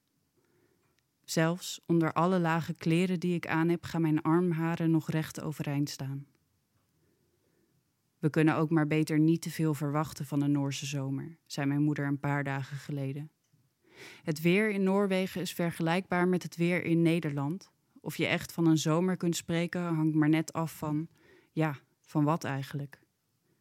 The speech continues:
Soms is er regen, soms is er zon.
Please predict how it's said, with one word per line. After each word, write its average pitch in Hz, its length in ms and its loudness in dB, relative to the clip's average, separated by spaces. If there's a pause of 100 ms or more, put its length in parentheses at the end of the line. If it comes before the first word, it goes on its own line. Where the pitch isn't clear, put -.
(340)
Soms 165 500 0
is 156 160 -4
er 156 100 0
regen, 160 580 -2 (320)
soms 180 500 -2
is 165 200 -6
er 160 120 -2
zon. 160 400 0